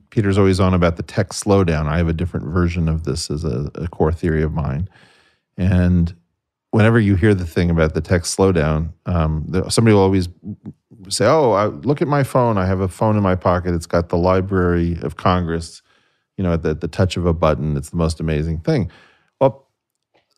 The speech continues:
I tried to create an aphorism of, which, about this, which is, "Of course your phone is amazing. It's all that was, it's all that's left from your once limitless future." Um, you know, it was the collision of the two things that worked best, which was the,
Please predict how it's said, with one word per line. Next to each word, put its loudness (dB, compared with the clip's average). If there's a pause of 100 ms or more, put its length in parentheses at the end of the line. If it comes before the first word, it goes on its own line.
(180)
I 2
tried 0
to -6
create 0
an 0
aphorism 0
of, -4
which, -10
about 0
this, -6
which -8
is, -4
"Of -6
course 0
your 0
phone 0
is 0
amazing. 0
It's -2
all 4
that -2
was, -4 (220)
it's -10
all 4
that's -2
left 0
from -6
your 0
once 0
limitless 0
future." -4 (520)
Um, 0 (240)
you -2
know, 2
it 2
was 4
the -2
collision 2
of 0
the -2
two 2
things 0
that 0
worked -2
best, -2
which -6
was -2
the, 0